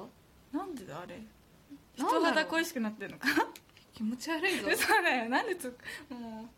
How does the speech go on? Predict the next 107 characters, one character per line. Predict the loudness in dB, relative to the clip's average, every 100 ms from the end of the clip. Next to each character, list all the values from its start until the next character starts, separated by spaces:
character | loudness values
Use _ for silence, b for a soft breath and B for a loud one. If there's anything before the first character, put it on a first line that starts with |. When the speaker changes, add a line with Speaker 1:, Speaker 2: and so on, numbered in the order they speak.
| -14 -4
Speaker 2:
何？ | -2 2
Speaker 1:
違 |
う | 4
違 | 4
う | 2
違 | 2
う。 |
Speaker 2:
だ | 2
っ | 2
て | 2 4
今 | 4
な | 4 2
ん |
て | 2
い |
う | -2
の | -2
正 | -4
解 | -6 -8
だ |
っ | -8
た？ | -10
じ | -10
ゃ |
あ。 | -12 -14 -6
Speaker 1:
い |
や、 | -2 0
合 |
っ | -2
て | -4
た。 | -8
Speaker 2:
合 | 0 0
っ | 2
て |
た。 | 2
Speaker 1:
合 |
っ | 4 4
て | 2 0
た。 | 0
Speaker 2:
<laughs> | 0
合 |
っ | 0
て | -2
た | -2
ん |
か | 0 2
い。 | 2
Speaker 1:
ピ |
ン |
ポ | 2 4 4 4
ン。 | 2
Speaker 2:
<laughs> | -2 -2 0 -2 -2 -8 -10 -12 -8 -8 -4 0
Speaker 1:
ま |
あ、 | 2
な | 2
ん | 2
で |
だ | -4 -4
ろ | -2
う。 |
Speaker 2:
高 | 2 2
校 | 4 2
の |
時 | 2 -2 2
よ | 2
く | 2
で | 0
も | 0
仲 | -2 0
い | -2
い | -2
女 | -2 -2
の | -4
子 | -8
と | -8 -8
手 | -2 -2
つ | -2
な | -4
い |
で | -4
た | -6
こ | -6
と | -6
あ |
る | -6
か | -8
も。 | -12 -14 -12
Speaker 1:
う | -8
ん。 | -6 -4 -4 2
Speaker 2:
な | 2
ん | 2
で | 0
か | -2
っ |
て | -2
い | -4
う | -4
と、 | -4 -6 -6 -12 -20 -20 -10
手 | -6 -4
つ | 0
な | 0
い |
で | -2
き |
た | -4
か | -10
ら。 | -12